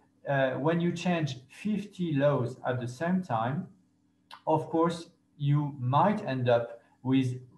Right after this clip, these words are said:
the systemic change we need. I say we might end up because each of these files will be a battle. And,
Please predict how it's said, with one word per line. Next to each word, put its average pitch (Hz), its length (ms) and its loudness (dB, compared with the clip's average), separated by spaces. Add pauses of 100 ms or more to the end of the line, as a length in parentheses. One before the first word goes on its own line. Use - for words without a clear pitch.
(140)
the 123 140 0
systemic 139 800 -2
change 131 640 -4
we 117 140 -4
need. 104 240 -12 (1200)
I 135 100 0
say 160 240 0
we 143 220 4
might 165 340 4
end 143 220 2
up 143 300 2
because 135 340 -2 (120)
each 185 380 0 (140)
of 143 320 4
these 139 260 0
files 143 540 2
will 131 200 0
be 135 320 0
a 123 60 -2
battle. 139 480 0 (1160)
And, 135 380 2